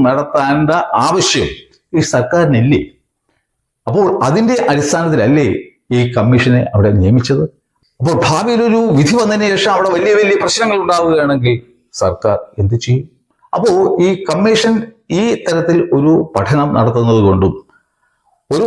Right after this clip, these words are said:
വഖഫാണോ അല്ലയെന്ന് കമ്മീഷൻ പറയണം, ബാക്കി എല്ലാ കാര്യങ്ങളും പറയാനുള്ള അവകാശം ഈ കമ്മീഷനുണ്ട്. അത് കണ്ടെത്തേണ്ട ആവശ്യം സർക്കാരിനുമുണ്ട്. അപ്പോ ഈ കമ്മീഷനെ പിരിച്ചുവിട്ടാൽ എന്ത് സംഭവിക്കും?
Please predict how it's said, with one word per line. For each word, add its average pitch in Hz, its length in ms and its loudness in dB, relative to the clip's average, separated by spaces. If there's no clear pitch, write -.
വഖഫാണോ 233 500 0
അല്ലയെന്ന് 190 340 0
കമ്മീഷൻ 120 320 -2
പറയണം, 82 300 0
ബാക്കി 139 380 0
എല്ലാ 139 240 2
കാര്യങ്ങളും 143 520 2
പറയാനുള്ള 131 540 0
അവകാശം 156 480 0
ഈ 180 40 2
കമ്മീഷനുണ്ട്. 180 600 2
അത് 147 120 -2
കണ്ടെത്തേണ്ട 170 540 0
ആവശ്യം 165 380 0
സർക്കാരിനുമുണ്ട്. 170 760 0
അപ്പോ 170 220 0
ഈ - 20 4
കമ്മീഷനെ 180 500 2
പിരിച്ചുവിട്ടാൽ 120 580 2
എന്ത് 120 200 2
സംഭവിക്കും? 104 600 2